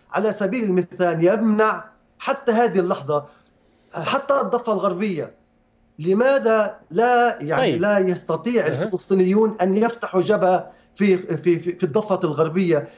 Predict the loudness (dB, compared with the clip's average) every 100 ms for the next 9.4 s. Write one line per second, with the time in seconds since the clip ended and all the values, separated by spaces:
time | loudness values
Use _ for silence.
0 | -4 -2 0 0 0 0 -2 0 0 0
1 | -2 -8 _ _ _ -18 -16 -14 -6 -2
2 | 0 0 0 2 2 2 2 2 4 2
3 | 0 -2 -8 -8 -4 -2 0 0 0 0
4 | 0 -2 -2 -2 -2 0 0 2 2 2
5 | 2 2 0 0 0 0 -2 -2 -4 -6
6 | -2 0 2 2 2 2 0 0 0 0
7 | 0 -2 -2 -4 -4 -2 -4 -4 -2 -2
8 | 0 0 -2 -2 -2 0 0 0 0 2
9 | 2 0 -2